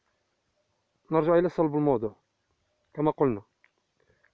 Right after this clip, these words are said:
الفوهة تثبيتها هو هذا المربط.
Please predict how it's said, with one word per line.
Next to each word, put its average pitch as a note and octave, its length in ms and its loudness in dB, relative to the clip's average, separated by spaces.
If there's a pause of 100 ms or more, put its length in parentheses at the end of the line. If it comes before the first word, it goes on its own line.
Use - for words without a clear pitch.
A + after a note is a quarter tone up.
الفوهة C#3 500 2 (1600)
تثبيتها C#3+ 500 0
هو C3 300 4 (1400)
هذا C#3+ 280 0
المربط. D3 440 0